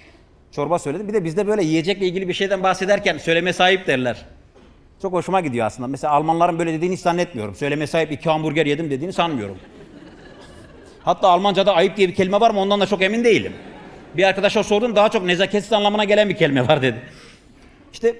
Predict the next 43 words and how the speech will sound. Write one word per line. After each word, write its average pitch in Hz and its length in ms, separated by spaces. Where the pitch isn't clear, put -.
çorba 196 240
geldi, 233 300
hepiniz 240 360
bilirsiniz. 180 560
Buradaki 160 280
herkes 185 280
duymuştur. 175 460
Adana'da 190 640
yeşillik 180 420
bol 214 140
gelir 120 240
yani 110 260
yemeğin 123 280
yanında. 117 420
Hatta 180 240
yemeği 170 340
bile 175 140
sorular 160 380
bazen. 120 300
Çorbanın 226 300
yanına 262 220
sadece 254 260
üç 240 120
tane 240 180
biber 196 240
koymuş 104 480
adam. 107 240
Ben 202 120
de 185 80
bunu 220 100
yadırgadım. 220 480
"Abi," 196 260
dedim, 170 220
"ben 180 160
bu 175 140
biberleri 180 340
severim." 170 420
dedim. 117 220
"Bana 147 200
biraz 160 180
daha 165 100
getirir 160 280
misin?" 220 300